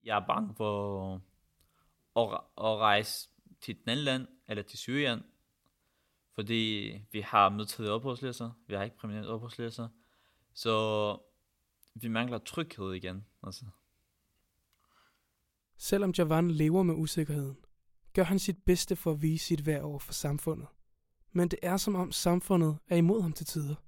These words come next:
Speaker 1: Og vise til samfundet, at, øh, vi er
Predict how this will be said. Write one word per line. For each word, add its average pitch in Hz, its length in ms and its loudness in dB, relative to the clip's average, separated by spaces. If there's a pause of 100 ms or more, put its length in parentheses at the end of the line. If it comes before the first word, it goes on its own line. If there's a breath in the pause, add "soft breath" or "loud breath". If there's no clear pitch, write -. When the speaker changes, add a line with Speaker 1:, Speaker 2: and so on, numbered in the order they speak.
(360)
Speaker 1:
Og 117 180 -2
vise 135 320 8
til - 120 -8
samfundet, 107 500 -2 (160)
at, 113 320 -2
øh, 98 300 0 (500)
vi 113 240 -14
er 123 180 2